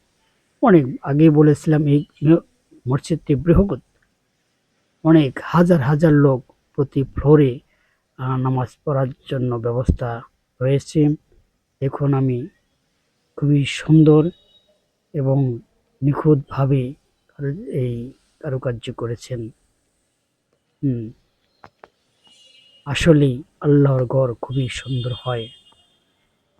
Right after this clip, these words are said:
আল্লাহর রহমতে আল্লাহর ঘর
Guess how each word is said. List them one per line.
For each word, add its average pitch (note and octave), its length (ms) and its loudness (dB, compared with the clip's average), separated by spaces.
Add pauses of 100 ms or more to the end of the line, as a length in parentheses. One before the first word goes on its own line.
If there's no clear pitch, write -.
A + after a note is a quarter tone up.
(460)
আল্লাহর B2+ 380 -4
রহমতে B2+ 600 -2 (1300)
আল্লাহর B2 440 -4
ঘর A2+ 360 -6